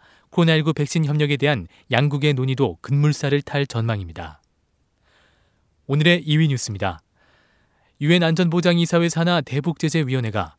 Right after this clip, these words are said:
싱가포르 적십자사의 대북 지원 사업을 승인했습니다. 안보리 대북제재위는 싱가포르 적십자사가 코로나 일구 진단 장비를 북한에 지원하기 위해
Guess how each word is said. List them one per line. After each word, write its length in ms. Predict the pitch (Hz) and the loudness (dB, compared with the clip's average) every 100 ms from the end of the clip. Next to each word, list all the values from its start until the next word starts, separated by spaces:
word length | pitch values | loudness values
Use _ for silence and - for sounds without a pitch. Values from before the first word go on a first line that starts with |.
| _ _ | _ _
싱가포르 480 | - 156 156 165 147 | -2 2 2 2 0
적십자사의 680 | 123 - - 165 151 156 143 | 0 -8 -2 0 0 0 0
대북 360 | - 120 143 - | -2 -6 -6 -4
지원 240 | 156 151 | -2 -2
사업을 320 | 143 139 139 | -2 -2 -2
승인했습니다. 840 | 156 160 131 104 - 85 87 80 _ _ _ _ _ _ _ | -4 -4 -4 -4 -6 -8 -10 -12 _ _ _ _ _ _ _
안보리 360 | 127 143 151 117 | 0 4 4 2
대북제재위는 840 | 135 139 147 147 151 147 160 113 | 0 -2 -2 -2 0 2 0 -2
싱가포르 480 | - 165 165 - 160 | -2 0 0 0 -2
적십자사가 720 | 156 131 143 147 - 123 110 - _ _ - | -2 -6 -2 -2 -2 -2 -4 -4 _ _ -6
코로나 260 | 170 156 | 0 2
일구 220 | 151 139 | 2 0
진단 340 | 120 139 160 156 | 0 2 2 2
장비를 420 | 151 139 139 92 - _ | 0 2 2 2 -2 _
북한에 380 | - - 160 165 | -6 0 2 2
지원하기 560 | - 147 143 135 127 107 | 2 0 2 0 -2 -2
위해 240 | 107 82 | -2 -4